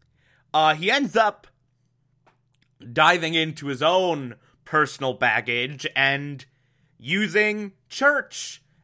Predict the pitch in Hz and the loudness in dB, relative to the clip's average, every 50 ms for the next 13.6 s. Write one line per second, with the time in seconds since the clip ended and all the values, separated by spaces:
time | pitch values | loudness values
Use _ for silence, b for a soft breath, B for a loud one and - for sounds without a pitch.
0 | _ _ - 156 180 190 180 180 202 196 - - - 208 226 226 202 165 123 - | _ _ 0 2 2 2 2 0 -4 -4 -6 -6 -4 -2 0 0 0 -2 -4 -6
1 | - - 139 151 160 151 - - 165 160 180 185 185 185 185 185 175 156 175 175 | -6 -4 -2 -2 -2 -4 -6 -6 -4 0 2 4 4 4 4 2 0 -2 -6 -8
2 | 175 - 185 185 180 175 185 180 180 165 - - 214 208 196 175 - - - - | -6 -4 -4 -2 0 0 2 2 2 0 -2 -4 -2 0 0 0 0 -4 -8 -20
3 | - - - 151 151 - _ - 156 151 143 - - - - - _ _ _ _ | -20 -12 -10 -10 -10 -6 _ 0 0 0 0 -4 -12 -20 -20 -20 _ _ _ _
4 | _ _ _ _ _ _ _ _ _ _ _ _ _ _ _ _ _ _ _ _ | _ _ _ _ _ _ _ _ _ _ _ _ _ _ _ _ _ _ _ _
5 | _ _ _ _ _ _ _ _ _ - - 104 - - 123 120 - - - - | _ _ _ _ _ _ _ _ _ -20 -20 -20 -20 -20 -20 -20 -20 -20 -16 -12
6 | 156 156 156 151 151 147 131 123 - 156 151 143 135 123 113 - - _ _ _ | -8 -6 -2 -2 -2 -2 -4 -4 -2 0 0 2 0 0 -2 -4 -10 _ _ _
7 | _ _ _ _ _ _ _ _ _ _ _ _ _ _ _ _ _ _ _ _ | _ _ _ _ _ _ _ _ _ _ _ _ _ _ _ _ _ _ _ _
8 | _ _ _ _ _ _ _ _ _ _ _ _ _ _ _ _ _ _ _ _ | _ _ _ _ _ _ _ _ _ _ _ _ _ _ _ _ _ _ _ _
9 | _ _ _ _ _ _ _ _ _ _ _ _ _ _ _ _ _ _ _ - | _ _ _ _ _ _ _ _ _ _ _ _ _ _ _ _ _ _ _ 0
10 | 147 160 160 160 156 160 190 202 214 220 214 190 160 135 117 - _ _ _ _ | 2 2 2 2 0 0 -2 0 4 4 6 6 4 4 2 -2 _ _ _ _
11 | - 143 151 151 147 165 185 220 226 220 220 202 180 202 196 190 190 160 175 185 | 2 4 4 4 4 4 4 4 4 4 2 2 2 4 4 2 0 0 0 0
12 | 175 160 - - - 208 196 190 - - - - 185 185 180 156 131 117 117 127 | 0 0 -2 -2 0 2 2 2 0 -6 -6 0 0 0 0 0 -4 -10 -8 -8
13 | 139 135 123 131 147 156 160 160 - - - - | -6 -6 -6 -4 -4 -4 -4 -6 -10 -14 -16 -18